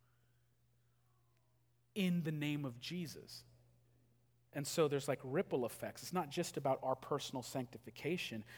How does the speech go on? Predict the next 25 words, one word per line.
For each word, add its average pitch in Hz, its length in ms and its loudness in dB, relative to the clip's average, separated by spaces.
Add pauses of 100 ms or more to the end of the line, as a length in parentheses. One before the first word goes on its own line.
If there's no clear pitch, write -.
(220)
it's 135 180 2
about 127 460 4 (600)
the 139 120 0
mission 151 400 0
of 127 140 -6
God 135 340 4
going 131 240 0
throughout 120 400 -2
the 117 80 -6
world. 123 440 -6 (840)
And 135 100 0
that 196 140 4
matters. 143 480 4
In 135 80 0
a 135 40 2
world 165 260 0
full 175 180 0
of 131 100 0
suffering, 151 440 -2
trust - 320 0
me, 120 100 -4
that 123 180 -2
matters. 110 520 -6 (1120)
And 131 80 -4
so, 139 280 6